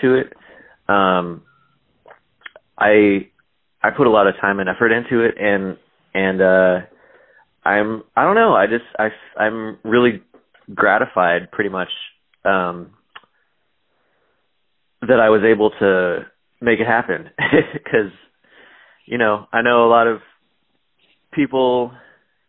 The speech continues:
who are my peers who, like, haven't gotten around to making it happen.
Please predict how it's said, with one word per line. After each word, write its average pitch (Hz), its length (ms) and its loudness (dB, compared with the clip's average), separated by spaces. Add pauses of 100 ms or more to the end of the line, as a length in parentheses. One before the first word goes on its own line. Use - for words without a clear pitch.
(140)
who 139 80 2
are 120 180 4
my 110 160 -2
peers 113 460 -2 (120)
who, 104 120 -4
like, 98 240 0 (880)
haven't 120 360 -2
gotten 120 240 0
around 120 260 0
to 123 60 -12
making 123 260 -6
it 123 100 -8
happen. 131 520 -4